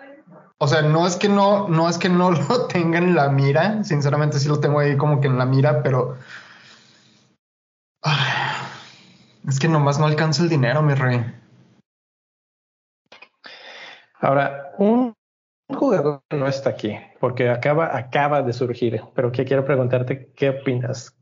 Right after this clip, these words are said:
Speaker 2: Kevin De Bruyne. Si ves los goles, por lo menos el cañonazo que sacó en uno de los goles, eh, jugador premium que no está en el radar de muchos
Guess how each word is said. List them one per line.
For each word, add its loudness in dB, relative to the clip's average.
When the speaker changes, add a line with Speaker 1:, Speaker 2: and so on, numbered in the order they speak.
Speaker 2:
Kevin 2
De 0
Bruyne. -2
Si 0
ves 2
los 2
goles, 0
por 0
lo 2
menos 2
el 0
cañonazo -2
que -4
sacó 0
en 0
uno 0
de 0
los -2
goles, 0
eh, 0
jugador 2
premium 0
que -2
no 2
está 0
en 0
el 0
radar 2
de 0
muchos -4